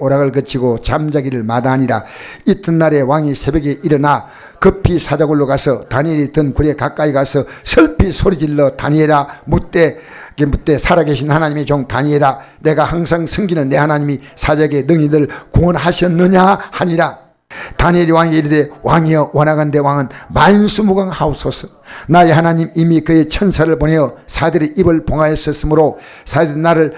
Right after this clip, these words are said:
상하지 못하여 사오니 이는 나의 무지함이 그 앞에 명백하여 함이오며 또 왕이여, 나는 왕에게 해치도 아니하였나이다 하니라.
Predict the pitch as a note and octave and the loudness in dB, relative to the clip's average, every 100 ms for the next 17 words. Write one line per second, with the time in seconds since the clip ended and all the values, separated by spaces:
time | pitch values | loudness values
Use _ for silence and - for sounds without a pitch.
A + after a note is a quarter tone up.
0 | - - E3+ E3 - - D#3 C#3+ D3 C3+ | -18 -10 -6 -6 -8 -6 -4 -2 0 0
1 | C3+ D3+ C#3+ D3+ D3+ C#3+ - - - F#3+ | 0 0 0 0 0 0 -4 -16 0 2
2 | F3 F3+ F3 E3 E3+ D#3 D#3+ D#3+ D#3 D3+ | 4 4 4 2 0 2 2 2 -2 -2
3 | D3 D3 B2 G3+ B3 G3 D#3+ - - C#3+ | -2 -4 4 4 4 2 0 -4 -4 -2
4 | C3 - - - C#3 C3+ C3 B2+ C3 A#2+ | -2 -6 -8 -2 0 2 2 0 -2 -4
5 | - - F#3+ F3+ F3 E3+ D#3+ D#3+ D#3 D3 | -10 -4 4 6 6 4 2 2 0 0
6 | D3 D3 C#3 - C#3 - C3+ C#3+ - D3+ | 0 0 -2 -4 -8 -10 -2 -2 0 -2
7 | F3+ F#3 F3+ E3+ E3+ - - - D3+ C3 | 0 0 -2 0 -2 -2 -6 -2 -2 0
8 | C3 B2+ A#2+ A2+ G#2+ F#2 F#2 | -2 -2 -2 -4 -6 -10 -16